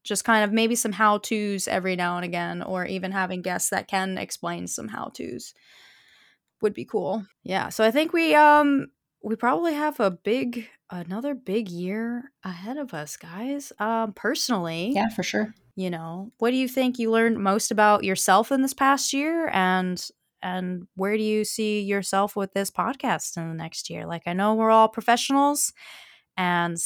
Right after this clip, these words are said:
Speaker 1: this year has been a lot in some instances, and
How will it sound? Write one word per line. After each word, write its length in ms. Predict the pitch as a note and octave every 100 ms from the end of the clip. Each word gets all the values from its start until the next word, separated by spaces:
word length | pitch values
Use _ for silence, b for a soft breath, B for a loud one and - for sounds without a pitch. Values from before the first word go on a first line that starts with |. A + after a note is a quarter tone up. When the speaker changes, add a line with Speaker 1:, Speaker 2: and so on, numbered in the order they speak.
| -
Speaker 1:
this 240 | G3 -
year 140 | G#3+ G#3
has 120 | G3+
been 580 | F3+ G3+ G3+ G#3 G3+ - _ _ -
a 120 | G3+
lot 400 | F#3 F3 A3 -
in 140 | A#3+
some 520 | A3+ A#3+ A#3+ A#3+ A#3 -
instances, 840 | A#3+ A#3 C4 B3 C4 C4 B3+ B3+ - _ _ _ _
and 520 | F3+ E3+ E3+ E3+ F3